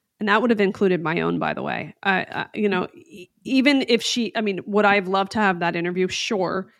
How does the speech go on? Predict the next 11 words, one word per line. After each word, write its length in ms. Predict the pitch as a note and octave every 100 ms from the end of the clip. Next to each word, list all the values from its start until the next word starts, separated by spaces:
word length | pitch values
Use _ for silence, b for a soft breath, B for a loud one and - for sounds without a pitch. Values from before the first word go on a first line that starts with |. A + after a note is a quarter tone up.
| b b b -
But 120 | G#3
if 120 | G#3+
I 140 | G#3
were 140 | G#3 G3+
in 180 | A3+ G#3
her 160 | G#3
orbit, 600 | - A3 D#4+ F#3+ F3 F3 -
I 140 | G#3
would 100 | G3
have 140 | F#3 -
said, 320 | F3+ F3